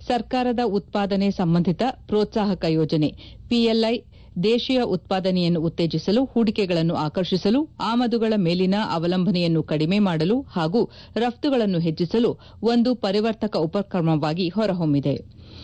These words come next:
ದೊಡ್ಡ ಪ್ರಮಾಣದ ಔಷಧಿಗಳಿಗಾಗಿ ಪಿ ಎಲ್ ಐ ಯೋಜನೆಯಡಿಯಲ್ಲಿ ಒಟ್ಟು ನಲವತ್ತೆಂಟು ಯೋಜನೆಗಳನ್ನು ಆಯ್ಕೆ ಮಾಡಲಾಗಿದೆ. ಭಾರತ ಮೊದಲ ಬಾರಿಗೆ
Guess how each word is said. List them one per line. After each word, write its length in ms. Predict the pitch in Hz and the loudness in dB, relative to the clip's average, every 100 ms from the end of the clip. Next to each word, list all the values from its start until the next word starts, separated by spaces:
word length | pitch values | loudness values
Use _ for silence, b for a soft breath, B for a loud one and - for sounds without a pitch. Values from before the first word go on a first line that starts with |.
| B B 202 | B B 2
ದೊಡ್ಡ 200 | 254 269 | 2 0
ಪ್ರಮಾಣದ 480 | 285 269 247 226 208 170 | 0 0 2 0 0 0
ಔಷಧಿಗಳಿಗಾಗಿ 1000 | 170 - 175 175 165 160 156 156 262 - B B B - | -2 -2 -2 0 0 0 -2 0 -2 -2 B B B -2
ಪಿ 160 | 254 | 0
ಎಲ್ 240 | 254 254 247 | 2 2 2
ಐ 120 | 247 | 2
ಯೋಜನೆಯಡಿಯಲ್ಲಿ 720 | 175 165 175 165 160 214 175 | 0 0 0 2 2 2 0
ಒಟ್ಟು 360 | 160 190 - 254 | -2 -2 2 2
ನಲವತ್ತೆಂಟು 600 | 185 165 170 196 208 185 | 2 0 -2 0 2 2
ಯೋಜನೆಗಳನ್ನು 640 | 165 165 160 170 220 208 | 2 2 0 2 2 2
ಆಯ್ಕೆ 340 | - 160 160 208 | 0 -4 0 2
ಮಾಡಲಾಗಿದೆ. 920 | 220 180 156 143 147 143 139 - - - - - - - - - - - B B B B B B | 2 2 0 0 0 0 -2 -8 -14 -16 -18 -18 -18 -18 -16 -14 -10 -10 B B B B B B
ಭಾರತ 600 | 190 214 247 262 311 254 185 226 | 0 2 0 0 -2 -2 -2 0
ಮೊದಲ 420 | 196 175 214 233 151 - 151 | 2 2 2 2 0 -4 -6
ಬಾರಿಗೆ 500 | 160 151 151 156 | -4 -2 0 -2